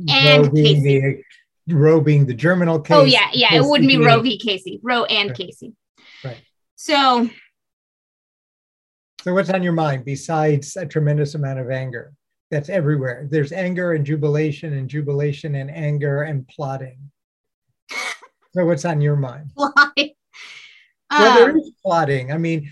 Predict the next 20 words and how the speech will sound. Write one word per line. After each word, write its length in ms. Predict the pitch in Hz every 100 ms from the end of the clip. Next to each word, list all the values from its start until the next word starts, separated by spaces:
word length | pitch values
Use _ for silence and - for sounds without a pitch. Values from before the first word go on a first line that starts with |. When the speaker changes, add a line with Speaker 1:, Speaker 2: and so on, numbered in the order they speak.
| _ -
Speaker 2:
this 160 | 190
is 140 | 220 185
a 60 |
political 500 | 147 180 185 190 175
case. 540 | 139 147 135 170 - _ _ _ -
It's 120 | 139
a 60 |
moral 340 | 151 147 143 147
case. 500 | 147 156 147 147 - _ _ 170
And 500 | 156 151 151 151 143 _
politics 760 | 147 156 147 196 170 - - _ _
does 260 | 170 - 139
not, 360 | 151 156 156 -
this 220 | 151 143
isn't 240 | 175 147 175
like 240 | 147 143
going 220 | 151 151
to 80 | 139
a 40 | 123
sermon, 640 | - 175 165 139 147